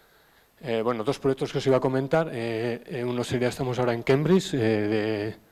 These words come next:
de Herzog y de Meuron, en este tipo de aplicación murocortina. En este caso sería en, en Cambridge, es, eh,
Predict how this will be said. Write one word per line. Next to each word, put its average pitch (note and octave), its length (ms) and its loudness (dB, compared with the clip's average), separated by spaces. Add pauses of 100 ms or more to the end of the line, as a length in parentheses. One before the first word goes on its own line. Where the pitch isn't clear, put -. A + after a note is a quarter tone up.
(240)
de A2+ 140 0
Herzog B2 300 -2
y A2+ 120 -2
de A2 100 2
Meuron, A#2+ 400 2 (600)
en A2 100 -6
este A2+ 220 -6
tipo - 180 -2
de A#2 60 2
aplicación A#2 440 -4
murocortina. A#2 540 2
En B2 80 0
este A#2+ 180 -6
caso A#2+ 220 -2
sería A#2+ 320 2
en, G#2+ 240 -8 (400)
en G#2+ 240 -8
Cambridge, C#3+ 480 0
es, A2+ 320 -2 (160)
eh, A#2 280 -4